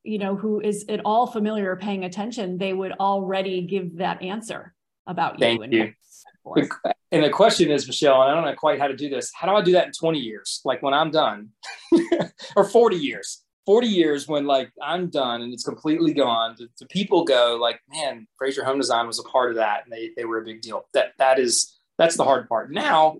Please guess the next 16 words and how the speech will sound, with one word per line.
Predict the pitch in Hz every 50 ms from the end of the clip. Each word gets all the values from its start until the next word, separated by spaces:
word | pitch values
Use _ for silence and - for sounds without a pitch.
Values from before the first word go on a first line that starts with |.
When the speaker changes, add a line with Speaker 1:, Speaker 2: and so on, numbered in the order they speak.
| - -
Speaker 2:
of | 170 156 -
course, | - 185 160 - - - -
we're, | 175 170 165 170
we're | 165 160 175
what | 175 180 180
I | 180 175
would | 170 170 170 -
call | - 151 147 143 139 139 - - 170
oversaturated | 170 165 156 - - 156 135 135 - 151 131 120 113 113 107 _ _ _ _ _ -
in | 170 156
the | 156 151
area. | 151 156 - - 226 208 185 151 139 - -
<laughs> | - - - - - - - 269 247 247 -
So | - - - - - 214 - - - - _ -
people | - 277 - 247 208 -
know | - 226 202 185